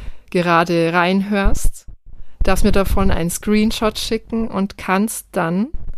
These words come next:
Anfang November lose ich aus, kannst du dann zwei Wochen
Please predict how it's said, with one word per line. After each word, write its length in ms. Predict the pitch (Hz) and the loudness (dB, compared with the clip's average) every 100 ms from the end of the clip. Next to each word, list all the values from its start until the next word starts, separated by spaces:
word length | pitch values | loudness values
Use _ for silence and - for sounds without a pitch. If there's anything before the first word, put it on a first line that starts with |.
| - | 0
Anfang 440 | 190 214 233 214 | 2 4 4 4
November 420 | 208 175 185 190 | 4 4 0 0
lose 340 | 160 160 170 160 | -2 -2 -4 -4
ich 240 | 156 - | -4 -4
aus, 480 | 117 151 202 - - - - - - - _ _ _ _ _ _ _ _ _ _ - | -2 -2 -2 -6 -12 -10 -10 -12 -16 -20 _ _ _ _ _ _ _ _ _ _ -6
kannst 420 | 180 185 - - | 2 4 4 4
du 60 | |
dann 440 | 190 185 180 185 180 - - - - | 2 2 4 2 2 -4 -6 -14 -10
zwei 520 | - 190 196 214 202 | -6 0 2 2 2
Wochen 520 | 175 180 - 190 185 | 0 0 -2 -2 -2